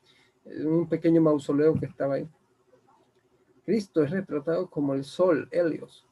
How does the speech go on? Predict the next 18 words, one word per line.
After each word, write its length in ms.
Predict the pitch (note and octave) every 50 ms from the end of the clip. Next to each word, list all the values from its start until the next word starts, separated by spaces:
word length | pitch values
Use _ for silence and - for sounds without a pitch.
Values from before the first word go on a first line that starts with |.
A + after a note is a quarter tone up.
| _ _ _ _
ascendiendo 640 | - - - - - C#3 C#3 C#3+ D#3 E3+ E3+ E3+ E3+
en 100 | E3 E3
un 140 | E3 E3
carro 400 | D#3+ D#3+ E3 D#3 E3 F3 E3+ D#3+
de, 180 | D#3 D3+ D#3 D#3
de 340 | - D3+ D3 C#3+ C#3+ C#3 C#3+ -
cuadriga 580 | - D3+ D3+ D#3+ E3 E3 D#3+ D#3+ F3+ G#3 - _ _ _ _ _ _ _ _ _
con 140 | C#3+ C#3+
un 100 | D3+ D3+ D#3+
manto 340 | D#3 D#3+ E3 D#3+ D#3+ E3 D3+
volador 520 | D3 D#3+ F3 F3+ D#3+ D3 D3 D3+ D#3 D#3
y 60 | D#3
un 160 | D#3 D#3 D3+
halo 160 | D3+ F3 F3+ D#3+
alrededor 340 | D3 C#3 C#3+ C#3+ C#3+ D3 D3
de 60 | D3
su 120 | C#3+ - _
cabeza, 460 | - G3+ C4+ D#4+ C#4 - - - -